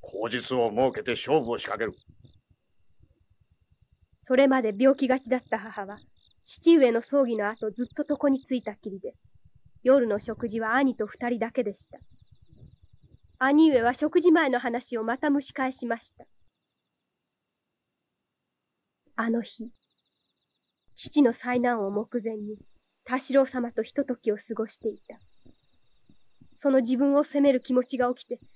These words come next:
Speaker 2: 父の死を思い出すのは辛いのです。探すと言っても何の手がかりもないのでござりましょう。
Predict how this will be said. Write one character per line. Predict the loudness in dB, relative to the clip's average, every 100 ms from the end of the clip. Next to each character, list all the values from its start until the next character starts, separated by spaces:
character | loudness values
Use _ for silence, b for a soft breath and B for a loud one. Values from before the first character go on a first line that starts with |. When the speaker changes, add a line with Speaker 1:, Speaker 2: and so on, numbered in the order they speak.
| _ _ _
Speaker 2:
父 | -18 2 4
の | 4
死 | 2 2
を | 4
思 | 4 4
い |
出 | 2
す | 2 0
の |
は | 0
辛 | -2 -4 -2
い | 0
の | -2
で | -6
す。 | -16 _ _ _ _ _ _ -20 -20 -20 _ -20 -20 _ -20 -20 -12
探 | -4 -4
す | -4
と | -4
言 | -4
っ |
て | -4 -6
も | -2
何 | 0 0
の |
手 | 0 -2
が | 0
か | -2
り |
も | -2
な | -4 -4
い |
の | -4
で | -4
ご | -6
ざ | -6
り | -10
ま | -12
し | -14
ょ |
う。 | -14